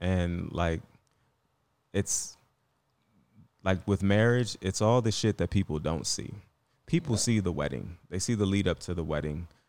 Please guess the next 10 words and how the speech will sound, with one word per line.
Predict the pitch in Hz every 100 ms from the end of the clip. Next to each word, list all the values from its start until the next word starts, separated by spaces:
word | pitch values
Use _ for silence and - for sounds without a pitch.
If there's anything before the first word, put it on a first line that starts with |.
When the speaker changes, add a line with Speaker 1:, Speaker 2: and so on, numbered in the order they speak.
| _
Speaker 1:
They | 92
see | 101 120 110
the |
pictures | 104 113 101 95
you | 92
post | - 92 87
on | 90 78
Instagram. | 85 - - 87 87 87 90
They | 92
see, | - 101 92 87